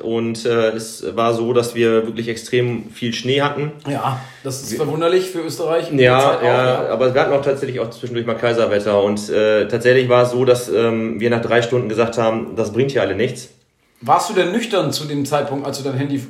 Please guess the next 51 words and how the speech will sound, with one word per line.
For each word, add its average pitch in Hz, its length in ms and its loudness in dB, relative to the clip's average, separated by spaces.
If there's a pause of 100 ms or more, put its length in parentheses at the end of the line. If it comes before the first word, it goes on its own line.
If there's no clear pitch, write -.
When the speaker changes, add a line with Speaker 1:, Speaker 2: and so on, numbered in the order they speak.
Speaker 2:
verloren 135 380 -4
hast? - 240 -12 (240)
Speaker 1:
Äh, - 260 -8 (180)
ja, 139 460 4
aber 123 160 2
wie 131 60 -2
gesagt, 139 240 4
wir 135 80 2
waren 131 280 0
drei 123 180 4
Stunden 151 200 0
auf 131 60 0
der 139 100 4
Piste 156 380 0
und 139 120 4
haben 139 140 4
uns 135 120 4
dann 147 140 4
entschieden, 143 360 0
in 131 100 2
eine 131 160 4
Hütte - 220 4
einzukehren. 117 640 2
Speaker 2:
Ja, 131 340 -2
wegen, 143 340 -8
wegen 147 140 -4
der 143 80 -2
Sicherheit. 123 400 -4 (100)
Speaker 1:
Wegen 135 220 4
sicherheitstechnischen 135 680 2
Speaker 2:
Ja. 113 60 -2
Speaker 1:
Gründen 135 200 4
auch. 143 80 4
Speaker 2:
Ja, 156 160 4
klar. - 300 -4 (680)
Speaker 1:
Und 117 140 2
da 131 220 6
haben 143 160 0
wir 139 80 2
uns 135 180 0
dann 135 240 2
tatsächlich, 135 720 0
äh, 120 360 4
das 117 220 -2
ein 135 200 2
oder 135 100 2
andere 123 480 4
Getränk 123 480 0
zu - 180 -4
uns 175 200 0
genommen. 170 340 0